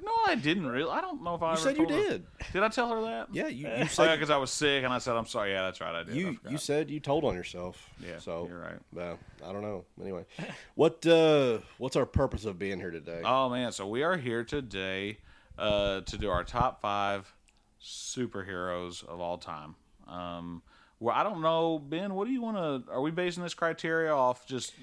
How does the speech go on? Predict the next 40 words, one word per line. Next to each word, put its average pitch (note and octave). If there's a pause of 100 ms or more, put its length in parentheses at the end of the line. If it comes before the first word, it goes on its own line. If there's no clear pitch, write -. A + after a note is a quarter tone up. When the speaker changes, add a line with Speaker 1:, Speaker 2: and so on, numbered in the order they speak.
(100)
Speaker 1:
the B2
all-encompassing? D#3+
Speaker 2:
Well, D3
I, C#3+
that's D3+
what D3
I A#2+
struggled A2+
with G#2
when G#2
I F#2+
made G2+
my F#2
list. F#2+ (160)
Uh, F#2+ (1000)
I, F#2 (100)
you A2+
know, G2
a F#2
lot G#2
of G2+
people -
would G3+
say G#2
just F#2+
go G2+
by F#2+
comic A2+
books. A#2
A A2
lot G2
of F#2+
people F#2+
would F#2
say G#2
we G2
just F2
go F#2+
by F2+
movies. A2